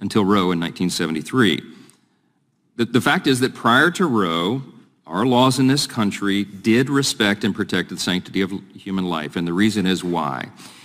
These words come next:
It goes back to our nation's birth certificate, the Declaration of Independence. And this can't be said too often because it is a simple and profound and important truth,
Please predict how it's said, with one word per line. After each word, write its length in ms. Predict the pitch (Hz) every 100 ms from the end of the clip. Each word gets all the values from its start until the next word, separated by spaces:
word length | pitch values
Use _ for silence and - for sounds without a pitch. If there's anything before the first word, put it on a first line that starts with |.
| - _ -
It 260 | 95 -
goes 240 | 117 120 113
back 400 | 98 95 101 -
to 80 | 107
our 100 | 104
nation's 580 | 104 107 107 113 101 -
birth 220 | 101 95
certificate, 560 | 104 135 135 95 92
the 80 | 87
Declaration 560 | 85 87 90 85 80 87
of 80 | 82
Independence. 540 | 87 110 147 92 -
And 60 | 104
this 140 | 143
can't 300 | - 180 165
be 100 | 160
said 300 | 147 160 139
too 160 | 151 151
often 320 | 170 117 104
because 240 | 104 107
it 80 | 139
is 160 | 196 156
a 60 |
simple 380 | - 113 92 92
and 140 | 85
profound 540 | - 104 92 113 120 98
and 80 | 92
important 400 | 92 131 - 98
truth, 500 | 151 170 104 110